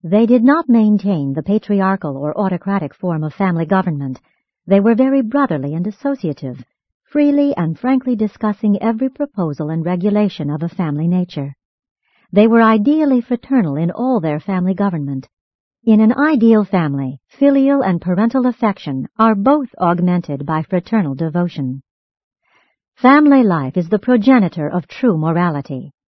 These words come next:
the ancestor of the consciousness of loyalty to duty.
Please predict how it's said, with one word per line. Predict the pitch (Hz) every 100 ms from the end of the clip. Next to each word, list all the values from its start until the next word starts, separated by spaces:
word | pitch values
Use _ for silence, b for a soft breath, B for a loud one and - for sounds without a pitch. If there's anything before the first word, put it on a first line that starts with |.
| _ _ -
the | 208 247
ancestor | 269 277 262 170 143 - 160
of | 165
the | 190
consciousness | - - 277 - 156 - 151 160
of | 175
loyalty | 202 226 156 147 151
to | 190
duty. | 180 220 180 127 139